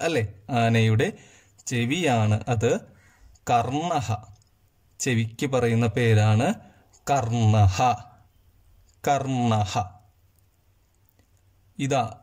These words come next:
ഈ കുട്ടി ചൂണ്ടിക്കാണിക്കുന്നത് എവിടേക്കാണ്? ആനയുടെ കാലിലേക്കാണ് ചൂണ്ടിക്കാണിക്കുന്നത്. പാദഹ. പാദഹ. കാലിനെ സംസ്കൃതത്തിൽ പറയുന്ന പേരാണ്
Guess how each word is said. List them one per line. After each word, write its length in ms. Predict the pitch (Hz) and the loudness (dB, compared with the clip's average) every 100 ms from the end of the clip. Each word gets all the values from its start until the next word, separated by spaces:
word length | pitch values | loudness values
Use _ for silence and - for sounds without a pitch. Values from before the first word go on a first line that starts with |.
| 135 | -4
ഈ 240 | 127 165 | -2 -4
കുട്ടി 400 | - 175 151 - | -6 -8 -6 -4
ചൂണ്ടിക്കാണിക്കുന്നത് 1160 | 131 - 131 131 127 143 135 131 131 131 131 127 | -4 -2 -2 -2 -4 -4 -4 -4 -2 0 0 0
എവിടേക്കാണ്? 760 | 123 123 123 127 123 120 120 117 - _ _ _ _ _ _ | 0 -2 -2 -2 -2 -2 -4 -6 -14 _ _ _ _ _ _
ആനയുടെ 640 | 131 117 110 110 107 127 202 - _ _ - | 0 4 4 4 4 2 -4 -10 _ _ -6
കാലിലേക്കാണ് 1040 | 123 113 113 156 208 147 120 120 110 110 101 | -2 2 2 0 -2 -4 -4 -2 0 0 0
ചൂണ്ടിക്കാണിക്കുന്നത്. 1160 | 123 113 110 - 117 110 113 113 107 113 175 - - _ _ _ _ _ - | -2 0 0 0 2 2 2 2 2 2 0 -4 -16 _ _ _ _ _ -2
പാദഹ. 640 | 123 127 131 - - - - - - _ _ _ _ _ _ _ _ _ _ _ - | 0 2 0 0 -2 -4 -8 -12 -20 _ _ _ _ _ _ _ _ _ _ _ -6
പാദഹ. 680 | 123 123 127 139 143 107 113 - - _ _ _ - | -2 0 0 0 -2 -4 -6 -12 -20 _ _ _ -2
കാലിനെ 580 | 117 113 113 113 175 - - - - | 0 2 2 0 -2 -6 -16 -20 -8
സംസ്കൃതത്തിൽ 800 | - 117 - - 180 165 - | -4 -2 -4 -6 -4 -2 -4
പറയുന്ന 460 | 120 120 117 113 110 | -4 -2 0 2 2
പേരാണ് 600 | 104 110 107 107 110 156 | 2 0 2 2 2 2